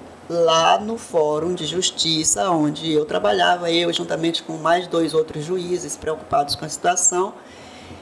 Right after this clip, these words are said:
é, nós pensamos o que fazer. E como eu sempre estudei muito o assunto e vivia muito preocupada com essa questão aí dos acidentes de trânsito,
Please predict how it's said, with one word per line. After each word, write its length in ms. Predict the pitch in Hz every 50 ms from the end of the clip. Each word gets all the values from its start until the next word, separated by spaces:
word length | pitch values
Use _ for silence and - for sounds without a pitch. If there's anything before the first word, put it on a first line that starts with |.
| - - - -
é, 480 | - 208 208 208 208 208 208 208 208 208
nós 240 | - 202 202 214 208
pensamos 840 | - 226 240 226 214 - 202 196 196 196 196 202 190 - - - - - -
o 60 | - 185 - -
que 140 | - 269
fazer. 500 | 269 - - - - - - 151 - - - -
E 140 | - 254 262
como 400 | 262 - 349 - 330 254 233 214
eu 280 | 202 196 196 185 180 175
sempre 520 | - - - - 214 208 202 196 - 180
estudei 420 | 175 - - - 185 170 175 170 165
muito 320 | 165 175 180 175 175 165
o 60 | 160
assunto 760 | 156 156 - - 226 233 233 202 160 - - - - 135 - - -
e 100 | 190 190
vivia 320 | 190 196 190 185 190 196
muito 240 | 180 190 214 202 190
preocupada 600 | - 165 160 160 156 151 - 175 175 175 151 151
com 100 | - 165
essa 160 | 156 - -
questão 540 | - 160 143 - - - 170 160 151 139 -
aí 240 | 151 151 151 156 147
dos 180 | - 147 139
acidentes 500 | 151 147 - - 147 - 156 160 151 -
de 100 | 147 147
trânsito, 540 | - - - 196 202 175 170 - - - -